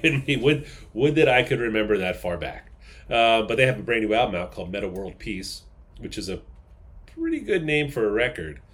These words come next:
Um, and if you have enjoyed Soft Kill's work in the past, uh, that sort of dark wave kind of thing,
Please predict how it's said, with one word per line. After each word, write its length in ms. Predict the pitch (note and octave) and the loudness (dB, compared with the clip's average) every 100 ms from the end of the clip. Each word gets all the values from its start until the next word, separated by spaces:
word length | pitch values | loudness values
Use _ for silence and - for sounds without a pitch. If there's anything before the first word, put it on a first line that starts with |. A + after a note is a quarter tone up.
| - - - | -20 -20 -4
Um, 440 | G#2+ G2+ F#2+ F#2+ F#2+ | -2 -2 -2 -6 -8
and 200 | G#2+ A2 | -6 -4
if 180 | A2 | -4
you 120 | A2+ G#2 | -4 -4
have 260 | A2 A2 | -4 -4
enjoyed 680 | G#2 G2 F#2+ A2+ A2+ G#2+ G#2+ | -8 -8 -4 0 2 2 -2
Soft 360 | - A#2 G#2+ - | -8 -8 -8 -6
Kill's 260 | A2 G2+ | -4 -4
work 260 | G#2+ G#2+ - | -4 -6 -8
in 120 | E2 | -14
the 40 | |
past, 600 | - - F#3+ B2+ A2+ - - - - - - | -16 -10 -6 -6 -6 -10 -16 -20 -20 -20 -10
uh, 280 | G2+ G2 F#2+ | -4 -2 -2
that 160 | G2 F#2+ | -2 -2
sort 160 | A#2 G#2+ | 0 -2
of 160 | F2 | 0
dark 260 | A2 G#2 - | -2 -2 2
wave 760 | G#2+ G#2 G#2 G2+ - - - - | 4 4 2 -2 -8 -18 -20 -18
kind 360 | - A2 A2 | -8 -4 -2
of 420 | A2+ A2+ A2+ A2+ | 0 0 0 -4
thing, 360 | A2+ C#3 F#3+ G#3+ | -8 -8 -8 -12